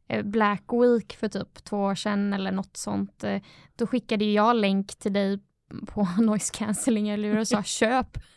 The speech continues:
Speaker 1: Och du bara, "Okej." <laughs> Så köpte du till dig själv.
Speaker 2: Ja, fast jag har inte använt dem så mycket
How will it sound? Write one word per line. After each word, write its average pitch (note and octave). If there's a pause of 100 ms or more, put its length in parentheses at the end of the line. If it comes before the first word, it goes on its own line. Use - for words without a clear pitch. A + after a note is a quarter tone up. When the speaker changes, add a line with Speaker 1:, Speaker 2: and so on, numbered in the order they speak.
(340)
Speaker 1:
Och B3+
du C#4
bara, A#3+
"Okej." E4+ (120)
<laughs> -
Så D4+
köpte C4+
du B3+
till C#4+
dig D#4+
själv. E4 (880)
Speaker 2:
Ja, F3+
fast A3
jag G#3
har A#3+
inte C#4
använt F#3+
dem A#3
så C#4+
mycket -